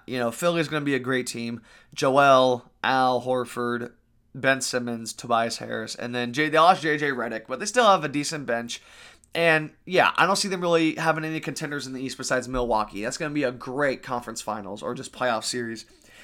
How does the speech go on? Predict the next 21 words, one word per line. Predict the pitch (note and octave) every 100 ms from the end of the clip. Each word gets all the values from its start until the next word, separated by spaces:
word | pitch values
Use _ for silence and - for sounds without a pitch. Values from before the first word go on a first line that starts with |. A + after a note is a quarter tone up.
| -
whenever | C3 D3+ C3
those | C3+
guys | B2+ A#2 A2
meet | A#2
up | A#2+ -
with | F#2
each | E2 -
other. | C#2+ B1+ - _ _ _ - _ _
Um, | C#3 C#3+ B2+ A#2 - _ _ _ - -
that's | A#3+
basically | C#4 C4+ C#4
a | A#3
quick | A#3+ -
rundown | D#3+ G#3 G#3+ G3+ G3
of | D3
what |
I | E3+
think | E3+ F3
about | F3+ -
free | D#3 C#3
agency. | D3+ F3 - G#3 G#3+